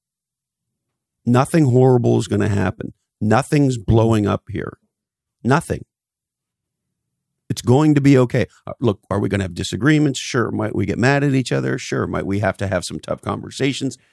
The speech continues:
Sure. You might have to do that with me. I might have to do that with you. We're gonna have to do it together.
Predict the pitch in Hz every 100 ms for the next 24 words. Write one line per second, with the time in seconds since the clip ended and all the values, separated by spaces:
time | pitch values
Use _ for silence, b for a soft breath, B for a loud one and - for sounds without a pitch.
0 | _ _ _ _ - - 175 - - _
1 | _ _ _ - 139 147 160 156 147 143
2 | 151 147 143 147 143 151 131 139 143 139
3 | 135 147 143 139 135 135 135 147 139 135
4 | 131 120 135 131 131 131 -